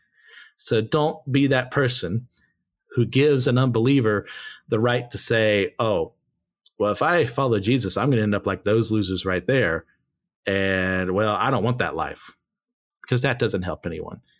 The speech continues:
Be more childlike in that regard,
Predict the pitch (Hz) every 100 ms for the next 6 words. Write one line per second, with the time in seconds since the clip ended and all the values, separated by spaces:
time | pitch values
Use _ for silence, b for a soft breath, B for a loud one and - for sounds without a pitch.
0 | _ _ _ - 123 131 151 156 127 120
1 | - 113 117 107 101 95 90 - _ _
2 | _ _ _ - 107 107 90 95 95 87
3 | 87 85